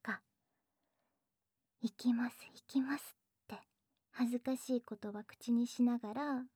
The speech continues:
おもらしするの。頭トロトロで意識はっきりしてなくても、それくらいなら言えるでしょ？彼女の前で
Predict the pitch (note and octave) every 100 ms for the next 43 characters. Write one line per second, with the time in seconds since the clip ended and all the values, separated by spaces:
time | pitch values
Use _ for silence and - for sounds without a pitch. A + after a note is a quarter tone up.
0 | _ - B3 C4+ C4+ C4 A3+ - G#3+ A3
1 | G#3 - _ _ _ _ _ _ _ _
2 | _ _ _ _ _ _ _ _ _ _
3 | _ _ _ - G#3+ - A#3+ G3+ F#3 -
4 | A3+ A#3 - A#3+ A#3+ B3+ C4+ A#3+ - _
5 | - - - - C4+ - - A#3+ A#3 A#3+
6 | - C#4 B3+ A#3+ - A#3+ C4 - - A#3+
7 | C4 D#4 C#4+ C#4 _ _ _ _ - -
8 | B3+ C4 C4+ C#4 C4+ C4 A#3 G3 G#3+ A3+
9 | A#3 G3 F#3+ F4 - _ _ _ _ _
10 | _ _ _ _ - B3+ B3+ A#3+ A3+ F#3+
11 | F#3 G#3 G3+ F#3+ F#3